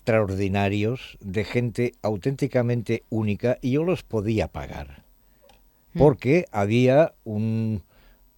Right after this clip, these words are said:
Speaker 1: un respaldo del ayuntamiento, de la entidad,
Speaker 2: Sí,
Speaker 1: no
Speaker 2: claro.
Speaker 1: sé qué, y todo eso. Y entonces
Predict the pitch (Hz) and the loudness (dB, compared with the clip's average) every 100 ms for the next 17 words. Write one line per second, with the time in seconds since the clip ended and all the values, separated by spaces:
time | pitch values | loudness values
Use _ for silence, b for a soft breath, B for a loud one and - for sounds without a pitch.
0 | _ _ _ 113 113 113 110 - 127 127 | _ _ _ -4 -2 0 0 4 8 8
1 | 127 120 131 139 147 117 117 110 110 113 | 6 4 4 4 2 -2 0 2 4 4
2 | 117 117 120 120 117 123 127 117 135 131 | 2 0 0 2 2 2 0 0 0 2
3 | 123 117 113 101 113 113 113 123 135 139 | 4 4 2 0 0 2 2 2 2 0
4 | 120 131 143 143 123 127 127 123 - 107 | 0 2 2 0 0 0 2 0 0 -4
5 | - 135 123 165 180 170 | 0 0 2 0 0 -4